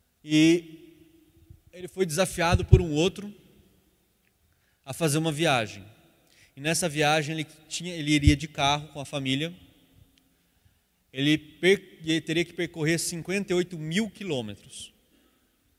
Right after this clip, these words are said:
É longe. E ele disse para algumas pessoas. E qual que era a resposta? "Você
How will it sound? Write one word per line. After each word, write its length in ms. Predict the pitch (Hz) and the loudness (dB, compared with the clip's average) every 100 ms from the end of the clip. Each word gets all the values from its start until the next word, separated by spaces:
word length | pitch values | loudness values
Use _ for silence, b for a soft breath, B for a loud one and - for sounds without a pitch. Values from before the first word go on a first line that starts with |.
| _ _ | _ _
É 120 | 127 | -8
longe. 640 | 131 123 123 113 101 90 _ - _ _ _ _ _ _ _ _ _ _ - - _ _ _ _ _ _ _ _ _ _ _ _ _ _ _ _ | -8 -6 -6 -8 -12 -20 _ -20 _ _ _ _ _ _ _ _ _ _ -20 -20 _ _ _ _ _ _ _ _ _ _ _ _ _ _ _ _
E 640 | 127 143 - - - _ _ _ _ - | -2 -2 -4 -20 -20 _ _ _ _ 0
ele 180 | 190 | 0
disse 340 | 165 185 175 151 | 2 -2 -2 -4
para 120 | 139 | -8
algumas 220 | 127 131 | -8 -10
pessoas. 580 | 135 - 123 104 - - _ _ _ _ _ _ 139 | -12 -14 -14 -18 -20 -20 _ _ _ _ _ _ -20
E 60 | |
qual 260 | - 175 190 | -2 4 6
que 80 | 180 | 4
era 100 | 151 | -2
a 40 | |
resposta? 560 | 139 - 180 180 - - - - - | -4 -2 0 -2 -8 -20 -20 -20 -14
"Você 440 | 135 - 156 160 | -6 -2 -2 -4